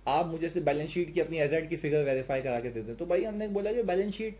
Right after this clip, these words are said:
तो balance sheet अगर मैं verify करूंगा तो क्या वो single element है पूरे एफ़एस का, ये पूरे एफ़एस तो single element है। बाज़ औकात भाई अगर मुझे for example अपने receivables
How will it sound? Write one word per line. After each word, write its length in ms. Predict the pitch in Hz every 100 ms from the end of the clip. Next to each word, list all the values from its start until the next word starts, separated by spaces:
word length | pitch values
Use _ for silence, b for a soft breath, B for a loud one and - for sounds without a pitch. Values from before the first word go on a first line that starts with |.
| B B 170
तो 60 |
balance 340 | 143 131 139 147
sheet 180 | 202 202
अगर 180 | 190
मैं 100 | 185
verify 400 | 160 143 143 160
करूंगा 320 | 160 147 147 156
तो 120 | 170
क्या 160 | 165
वो 140 | 165 175
single 420 | - 135 147 165
element 460 | 139 131 143 170 185
है 100 | 190
पूरे 280 | 190 180 175
एफ़एस 320 | 175 196 185
का, 100 | 196
ये 120 | 208
पूरे 260 | 214 180 175
एफ़एस 300 | 135 - 131
तो 160 | 165 185
single 380 | 170 156 156 135
element 420 | 123 120 110 104
है। 100 | 101 B B B -
बाज़ 320 | 135 175 170
औकात 380 | 160 127 95 - - - - -
भाई 120 | 131 131 - -
अगर 240 | 156 185 151
मुझे 240 | 147 170
for 140 | 175 170
example 360 | 160 160 165
अपने 240 | 160 165 151
receivables 640 | 135 156 151 156 160 -